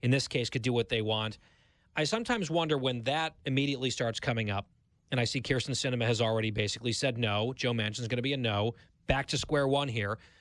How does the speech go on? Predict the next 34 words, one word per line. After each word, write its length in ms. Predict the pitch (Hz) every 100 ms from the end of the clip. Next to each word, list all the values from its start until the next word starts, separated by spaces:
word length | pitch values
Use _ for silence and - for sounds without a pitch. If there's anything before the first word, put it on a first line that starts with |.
| _ _ -
But 160 | 160
if 120 | 156
you 80 | 175
got 240 | 151 185 160
rid 120 | 226
of 60 |
the 80 | 214
filibuster, 720 | - 156 123 117 110 131 113 - - -
do 120 | 151
they 140 | 156
think 380 | 147 - 190 190
two, 380 | - 190 190 160 -
two 200 | - 220
feet 260 | 196 208 185
ahead 260 | 143 165 160
of 100 | 139
their 160 | 131
<laughs> 180 | 127 -
nose, 280 | 165 117 127
which 180 | 131 139
is 240 | 123 110 - - -
if 80 | 143
the 80 | 147
Republicans 560 | 135 190 196 185 170
win 140 | 147 160
a 40 |
majority, 420 | 143 123 151 147
which 160 | 123 123
they 100 | 131
very 240 | 127 143 131
well, 280 | 127 123 120 - 147
very 280 | 139 151 143
well 200 | 131 120
might, 360 | 165 165 123